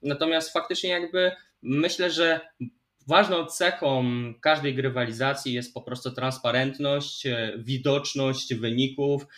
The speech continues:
czyli każdy uczestnik, który uczestniczy w grze, która ma, mm, swoje punkty,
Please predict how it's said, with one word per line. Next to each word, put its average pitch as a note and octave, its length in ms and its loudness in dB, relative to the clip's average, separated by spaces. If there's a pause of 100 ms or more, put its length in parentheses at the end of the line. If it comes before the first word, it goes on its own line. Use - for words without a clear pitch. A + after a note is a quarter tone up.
(260)
czyli B2 260 -4
każdy C#3+ 320 2
uczestnik, C#3 480 -2
który B2+ 320 0
uczestniczy C#3 640 -4
w B2 120 -4
grze, A2+ 480 2
która A#2+ 360 0
ma, C3 600 4 (160)
mm, A2+ 460 -4
swoje A#2 560 0 (200)
punkty, C3 640 2